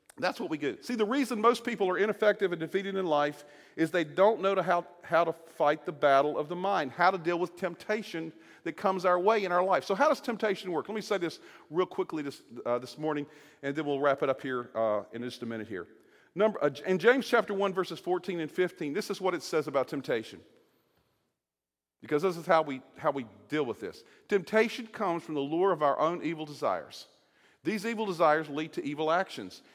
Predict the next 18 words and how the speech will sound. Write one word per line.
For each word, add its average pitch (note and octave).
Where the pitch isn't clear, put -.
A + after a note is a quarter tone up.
and D3
then F#3+
the F3+
evil G3+
actions D#3
lead C3+
to F3+
death. G3+
It's C3+
this -
little D#3
process A3
that A#2
goes G#2
through. G#2+
See, F#3+
temptation A#3+
is, F3+